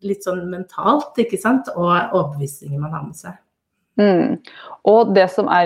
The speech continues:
Speaker 2: interessant med overbevisninger, er at de leder rett inn til din identitet. Hvem er
Speaker 1: Mm.
Speaker 2: du? Ikke sant? Og veldig mange som sier, «Jeg er bare ikke en person som kan»,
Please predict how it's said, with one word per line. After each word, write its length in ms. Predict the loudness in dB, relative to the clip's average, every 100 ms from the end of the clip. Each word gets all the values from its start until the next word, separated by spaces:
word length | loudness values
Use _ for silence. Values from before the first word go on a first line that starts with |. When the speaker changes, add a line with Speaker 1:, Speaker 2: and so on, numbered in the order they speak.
| 0
Speaker 2:
interessant 280 | -4 -4 0
med 80 | 2
overbevisninger, 420 | 2 -2 -2 0
er 80 | 2
at 100 | 2
de 80 | 2
leder 260 | 4 4
rett 220 | 2 -2 -6
inn 180 | -6 -4
til 320 | -4 -4 -4 -10 -16 -14 -6
din 180 | -2 0
identitet. 760 | 0 -2 -6 -4 -4 -4 -10 -20 _ _
Hvem 320 | -6 -4 -2 -6
er 240 | -6 -4 -4
Speaker 1:
Mm. 40 |
Speaker 2:
du? 260 | -2 -2 -4 -10 _ _ _ -12
Ikke 100 | -2
sant? 240 | 0 2 0
Og 100 | 2
veldig 200 | 2 0
mange 160 | -2
som 100 | -4
sier, 160 | -6 -6 -2
«Jeg 200 | 0 0
er 180 | 0 0
bare 240 | 2 0 0
ikke 160 | -4
en 100 | -8
person 500 | -10 -10 -6 -4 -4
som 280 | -6 -6 -8
kan», 420 | -4 -4 -2 -6